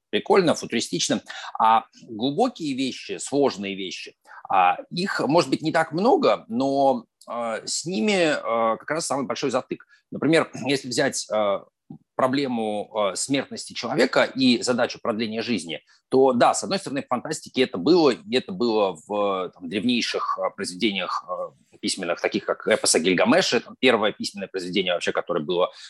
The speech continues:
э, которое нам, по крайней мере, известно. А, но до сих пор, э, нет возможности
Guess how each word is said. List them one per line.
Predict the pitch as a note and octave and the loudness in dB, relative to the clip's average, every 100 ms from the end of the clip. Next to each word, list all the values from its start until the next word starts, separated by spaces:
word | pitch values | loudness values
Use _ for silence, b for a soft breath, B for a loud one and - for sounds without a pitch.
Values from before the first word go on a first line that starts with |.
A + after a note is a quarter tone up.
| B | B
э, | A#2+ | 0
которое | A2+ G2+ | 2 4
нам, | F#2+ F2 - - | 2 -2 -8 -6
по | F#2+ | -2
крайней | F#2+ E2+ | -2 -2
мере, | F2 - - | -6 -6 -6
известно. | F#2+ G#2 F#2+ F#2 E2 B B | 0 2 2 0 -6 B B
А, | - G2 - _ _ _ - | 0 2 0 _ _ _ -2
но | B2 C#3 C#3 C3+ A#2+ - | 4 6 6 6 4 0
до | G#2+ C#3+ | -2 -2
сих | B2+ - | -2 -10
пор, | A2+ A#2 D#3+ - | -2 -2 -2 -6
э, | - G#2+ G2+ | -12 -12 -6
нет | G#2 C3 A#2 | 2 4 4
возможности | G#2+ G2+ F#2+ E2+ A#2 - D#3+ | 2 4 2 0 -2 0 0